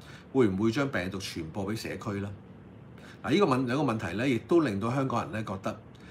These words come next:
第一個就係點解中半山嘅人唔需要強檢呢？而第二個，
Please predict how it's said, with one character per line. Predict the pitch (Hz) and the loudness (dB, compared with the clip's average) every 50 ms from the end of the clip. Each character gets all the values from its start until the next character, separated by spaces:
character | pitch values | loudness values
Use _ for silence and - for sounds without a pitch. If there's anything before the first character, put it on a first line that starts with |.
| - - - | -18 -16 -6
第 | - 110 117 | 0 4 4
一 | 131 151 156 - - | 4 4 2 -2 -4
個 | 107 101 90 - - - - - - - | -4 -4 -4 -4 -8 -18 -20 -20 -14 -6
就 | - 107 | -2 -2
係 | 110 | -2
點 | - 113 117 143 | 0 0 0 0
解 | 147 131 | 0 0
中 | 131 151 147 143 127 | 2 2 0 0 2
半 | 123 113 107 | 0 0 0
山 | 101 143 131 123 | 2 0 -2 -2
嘅 | 110 | -2
人 | 80 69 76 | -4 -6 -8
唔 | 87 | -6
需 | - 131 | -2 -2
要 | 117 | -2
強 | 101 - 76 92 107 | -2 -2 -6 -6 -6
檢 | 98 - - 170 | -6 -8 -8 -6
呢？ | 202 139 120 - - - - - - - - - - - | -8 -8 -10 -12 -16 -20 -20 -20 -20 -20 -20 -16 -6 -4
而 | 107 | 0
第 | 107 131 | 2 4
二 | 123 120 123 113 | 4 4 2 2
個， | 123 | 2